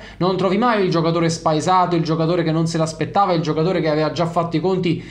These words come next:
di starsene seduto in panchina per tutto il tempo. Ovviamente ci sono delle differenze da fare,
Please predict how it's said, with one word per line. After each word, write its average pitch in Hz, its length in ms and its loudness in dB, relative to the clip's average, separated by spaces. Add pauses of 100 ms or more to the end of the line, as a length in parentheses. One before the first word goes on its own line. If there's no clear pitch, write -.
(140)
di 147 140 0
starsene 185 460 0
seduto 160 360 0
in 156 100 0
panchina 156 320 -2
per 139 140 -4
tutto 127 220 -4
il 123 100 -6
tempo. 113 360 -6
Ovviamente 156 460 -2
ci 139 140 -4
sono 165 180 -2
delle 160 180 0
differenze 202 540 0
da 233 140 2
fare, 196 280 0